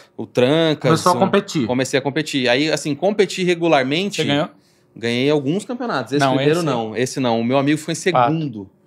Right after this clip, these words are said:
Speaker 1: Pato, Pato. É, mas quem, eu não, acho que quem ganhou foi o Aziz.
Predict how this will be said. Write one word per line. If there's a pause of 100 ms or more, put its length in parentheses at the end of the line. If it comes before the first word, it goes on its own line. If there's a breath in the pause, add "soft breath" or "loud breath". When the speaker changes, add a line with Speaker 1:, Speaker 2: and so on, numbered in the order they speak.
(180)
Speaker 1:
Pato,
Pato. (440 soft breath)
É,
mas
quem,
eu
não,
acho
que
quem
ganhou
foi
o
Aziz.